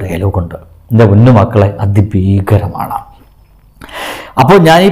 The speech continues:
പറഞ്ഞു വന്ന ആദ്യകാലത്തെ ആ ഒരു സിനിമ മുതൽ, അതാ ഏറ്റവും പുത്തൻ സിനിമ ഒരു എത്തി, എത്തി നിൽക്കുമ്പോൾ ഈ മനുഷ്യൻ്റെ ഒരൊറ്റ കഴിവ് തൻ്റെ ശബ്ദത്തിലെ ഇടർച്ച കൊണ്ട് ആളുകളെ കരയിപ്പിക്കാനുള്ള ഒരു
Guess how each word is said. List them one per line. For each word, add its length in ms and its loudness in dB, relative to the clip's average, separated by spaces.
പറഞ്ഞു 320 4
വന്ന 140 4
ആദ്യകാലത്തെ 640 4
ആ 120 6
ഒരു 180 4
സിനിമ 240 2
മുതൽ, 260 2
അതാ 140 4
ഏറ്റവും 580 2
പുത്തൻ 260 0
സിനിമ 200 2
ഒരു 140 4
എത്തി, 220 -2
എത്തി 280 0
നിൽക്കുമ്പോൾ 420 2
ഈ 40 6
മനുഷ്യൻ്റെ 400 2
ഒരൊറ്റ 300 0
കഴിവ് 320 0
തൻ്റെ 260 4
ശബ്ദത്തിലെ 540 2
ഇടർച്ച 360 2
കൊണ്ട് 240 0
ആളുകളെ 360 4
കരയിപ്പിക്കാനുള്ള 800 -2
ഒരു 80 6